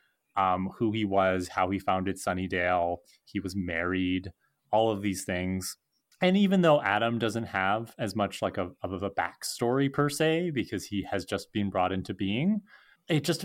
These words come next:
it felt like there was so much more there for his character. And when I say Adam is a big, is a disappointing big bad, I don't think that's a failure on the part of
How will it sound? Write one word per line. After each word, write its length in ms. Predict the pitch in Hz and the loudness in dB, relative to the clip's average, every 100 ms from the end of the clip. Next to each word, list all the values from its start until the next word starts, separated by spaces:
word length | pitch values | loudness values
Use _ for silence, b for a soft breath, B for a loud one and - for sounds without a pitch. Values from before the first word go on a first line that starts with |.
| 214 | 0
it 140 | 147 | 0
felt 300 | 143 135 147 | 4 4 4
like 160 | 135 131 | 2 2
there 100 | 120 | 0
was 160 | 107 | 0
so 340 | - - 135 160 | -4 -2 0 2
much 300 | 147 139 - | 0 0 -4
more 720 | 98 104 113 120 120 123 123 _ _ _ - | -4 -2 0 0 0 -2 -8 _ _ _ -18
there 680 | 92 95 92 98 117 135 147 | -16 -8 -2 2 4 2 0
for 180 | - | -2
his 240 | 160 180 180 | -2 -2 -2
character. 680 | - 170 185 185 196 202 196 _ _ _ _ | 0 0 0 -2 -4 -4 -8 _ _ _ _
And 560 | - 110 107 104 104 101 - _ _ - | 0 2 4 4 2 -2 -10 _ _ -6
when 160 | 185 120 | 0 2
I 80 | |
say 220 | 113 165 160 | 2 4 6
Adam 320 | 127 127 120 | 6 4 2
is 80 | 107 | -2
a 40 | |
big, 300 | 101 113 123 | 0 0 0
is 200 | 226 113 | -2 -2
a 60 | 101 | 0
disappointing 760 | 101 120 139 - 113 117 165 | 0 0 0 -2 -2 0 0
big 180 | 160 170 | 0 0
bad, 360 | 165 175 175 180 - | 4 4 4 2 0
I 80 | 113 | 2
don't 240 | 151 139 | 2 2
think 140 | 143 | 2
that's 180 | 120 107 | 2 0
a 60 | 101 | -2
failure 640 | - - 113 113 107 110 | -4 0 2 4 2 2
on 100 | 98 | 0
the 60 | 95 | 0
part 220 | - 95 | -2 -2
of 100 | 85 | -2